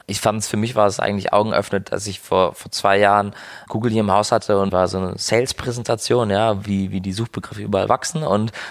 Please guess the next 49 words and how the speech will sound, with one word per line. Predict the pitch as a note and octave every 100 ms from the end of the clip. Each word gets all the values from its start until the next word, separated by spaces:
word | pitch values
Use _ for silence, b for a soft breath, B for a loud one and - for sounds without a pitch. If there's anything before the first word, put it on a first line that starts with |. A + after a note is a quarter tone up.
| B
es |
war, | G2
glaub | G#2+
ich, | G#2
das | -
erste | - A2+ -
Mal, | A2
dass | G2+
ich | G#2+
da | -
negative | G2+ G#2+ G#2+ - G2
Zahlen | - A2+ C3
gesehen | G#2 G2 F#2+
hatte, | F#2+ - C#3
und | G#2
zwar | - G2
bei | F#2+ F#2+
den | F#2+ F#2+ F#2
Search | - G#2+ -
Impressions | G#2 G#2+ G#2 G2+
auf | G2
Desktop, | A#2 A#2+ - F2+ -
ja. | - -
Das | G#2+ -
heißt, | G2 F#2+ -
die |
sind | G2 G#2
halt | F#2+ -
ein | G2
Unternehmen | F#2+ G#2 G2+ A2 A#2+
noch | G#2+ G2
zwanzig, | G#2+ G#2+
dreißig | - G#2 F#2
Prozent | - - G2+
gewachsen, | F#2+ B2 - -
aber | G#2+ G#2+ A2 B B B
Search | - A2+ -
Impressions | A2+ A2+ G#2+ A2 G#2
auf |
Desktop | G2 A#2 - A#2
waren | G#2+ G#2
halt | G2
irgendwie | G#2+ G#2
minus | G#2+ A2 -
zehn | A#2+
Prozent | A#2+ G#2 A2+ A2 -
year | F#2
on | F#2
year. | F2+ A#2